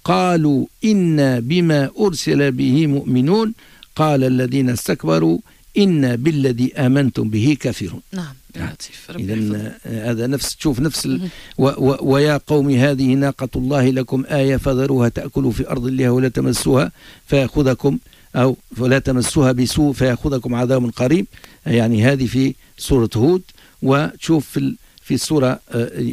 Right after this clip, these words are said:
Speaker 1: الآيات يعني الأخرى في
Speaker 2: مم.
Speaker 1: سورة الأعراف نفس الكلام بصيغة أخرى: "وإلى ثمود أخاهم صالحا قال يا قوم اعبدوا الله ما لكم من إله غيره قد جاءتكم بينة من ربكم هذه ناقة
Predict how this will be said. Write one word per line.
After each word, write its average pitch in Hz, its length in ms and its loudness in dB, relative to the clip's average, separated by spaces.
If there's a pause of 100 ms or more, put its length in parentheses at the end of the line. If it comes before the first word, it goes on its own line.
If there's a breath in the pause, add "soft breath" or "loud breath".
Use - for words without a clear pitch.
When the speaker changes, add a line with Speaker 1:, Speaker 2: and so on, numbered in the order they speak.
Speaker 1:
الآيات 123 640 0
يعني 120 460 -2
الأخرى 165 400 0 (300 soft breath)
في - 120 -6
Speaker 2:
مم. 123 60 0
Speaker 1:
سورة 147 280 -2
الأعراف 139 540 -2 (300 soft breath)
نفس 185 260 0
الكلام 196 360 0
بصيغة 170 500 -2
أخرى: 117 200 -4
"وإلى 143 400 0
ثمود 143 380 0
أخاهم 139 520 0
صالحا 143 560 0
قال 143 220 0
يا 139 200 2
قوم 139 300 0
اعبدوا 135 340 -2
الله 131 260 0
ما 139 160 2
لكم 135 280 -2
من 135 100 0
إله 139 280 0
غيره 127 580 2 (380 loud breath)
قد 165 160 2
جاءتكم 143 760 0
بينة 139 500 2
من 135 280 2
ربكم 131 500 0
هذه 143 540 2
ناقة 139 420 -2